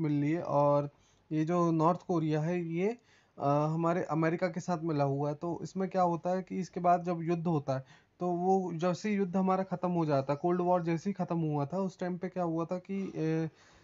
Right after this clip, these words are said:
नॉर्थ कोरिया के जो प्रेसिडेंट हैं किंग जोंग, उन्होंने कहा था कि अगर मेरे ऊपर कोई भी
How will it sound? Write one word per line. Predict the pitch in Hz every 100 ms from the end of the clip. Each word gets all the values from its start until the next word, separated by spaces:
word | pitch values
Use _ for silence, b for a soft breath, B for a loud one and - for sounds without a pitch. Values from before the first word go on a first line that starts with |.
| b 151
नॉर्थ | 165 196
कोरिया | 202 202 208
के | 202
जो | 202
प्रेसिडेंट | 196 175 175 175 180 175
हैं | 185
किंग | 190 180 175
जोंग, | 165 165 208 - b b
उन्होंने | 160 175 196
कहा | 190 175 170
था | 156 180
कि | 196 220
अगर | 196 202 226
मेरे | 196 196 226
ऊपर | 226 220
कोई | 220 208 208 214
भी | 226 240